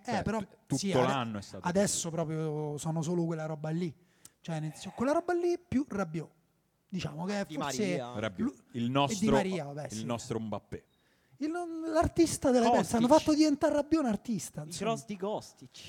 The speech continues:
Speaker 1: I cross di Kostic,
Speaker 3: Beh,
Speaker 1: no, giocatori forti ce li hanno, noi
Speaker 3: no,
Speaker 1: l'abbiamo detto
Speaker 3: giocatori
Speaker 1: all'inizio
Speaker 3: forti e che
Speaker 1: stagione.
Speaker 3: comunque Spal-, ehm, sì, Spalle-, Allegri è riuscito un po' a
Speaker 2: Chiedi scusa.
Speaker 3: connettere
Speaker 1: Mi piacerebbe.
Speaker 3: a Spalletti e Allegri.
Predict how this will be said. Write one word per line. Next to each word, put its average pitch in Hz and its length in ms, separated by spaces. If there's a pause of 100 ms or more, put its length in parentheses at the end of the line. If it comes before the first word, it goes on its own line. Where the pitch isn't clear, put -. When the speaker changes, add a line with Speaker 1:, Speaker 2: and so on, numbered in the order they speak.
(200)
Speaker 1:
I 185 80
cross 185 240
di 180 100
Kostic, 165 500
Speaker 3:
Beh, 165 180
Speaker 1:
no, 180 60
giocatori 196 340
forti 190 280
ce 143 100
li 165 80
hanno, 147 240
noi 170 120
Speaker 3:
no, 151 60
Speaker 1:
l'abbiamo 151 260
detto 165 140
Speaker 3:
giocatori 185 160
Speaker 1:
all'inizio 190 300
Speaker 3:
forti 220 160
e - 20
che 170 100
Speaker 1:
stagione. 175 680
Speaker 3:
comunque 175 360
Spal-, 147 380
ehm, 135 440
sì, - 180
Spalle-, 113 360
Allegri 147 420
è 131 60
riuscito 135 500
un 127 140
po' - 60
a - 40
Speaker 2:
Chiedi 98 300
scusa. 139 120
Speaker 3:
connettere 131 380 (100)
Speaker 1:
Mi 151 80
piacerebbe. 147 360
Speaker 3:
a 170 160
Spalletti 120 240
e - 40
Allegri. 120 440